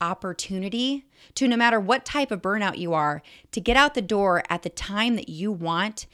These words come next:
and live life without waiting for summer to happen. So I want you to go to burnedinteacher dot com slash waitlist. I want you to jump on <laughs> that wait list because it's going to be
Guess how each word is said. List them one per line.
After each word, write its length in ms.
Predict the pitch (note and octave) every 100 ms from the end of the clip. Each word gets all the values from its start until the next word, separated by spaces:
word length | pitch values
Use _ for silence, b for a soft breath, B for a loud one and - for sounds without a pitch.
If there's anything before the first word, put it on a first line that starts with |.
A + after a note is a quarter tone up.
| B B B
and 240 | F#3 E3
live 360 | E3 G3+ G#3+ G3
life 720 | - F3 E3+ D3 - - - _ _
without 440 | G#3+ A3 A#3+ C#4+ G#3
waiting 320 | G#3 G3 F#3+
for 160 | - E3
summer 520 | - - F#3 F3 C#3
to 160 | -
happen. 540 | D#3+ C3 - - D3 D3+
So 160 | - A3+
I 40 |
want 160 | A#3 B3
you 60 | C#4+
to 60 |
go 100 | C4
to 80 | A#3
burnedinteacher 640 | G3 A3+ B3 C4 B3 A3
dot 180 | A3 G3
com 300 | - G#3 F#3+
slash 380 | - F#3+ F3+ -
waitlist. 580 | F3 F3+ C4+ D#4 - - _
I 60 | G3
want 180 | G3 D#3+
you 60 |
to 80 | G3
jump 440 | D3+ - G#3+ A#3+ -
on 400 | G#3+ A#3 A3+ G#3+
<laughs> 40 | -
that 340 | A3+ B3 -
wait 320 | F#3+ G#3+ C#4
list 380 | A3+ A#3+ G3+ -
because 220 | A#3 C#4
it's 160 | B3+ -
going 320 | - A#3 B3+
to 100 | C4+
be 320 | A3 B3 A3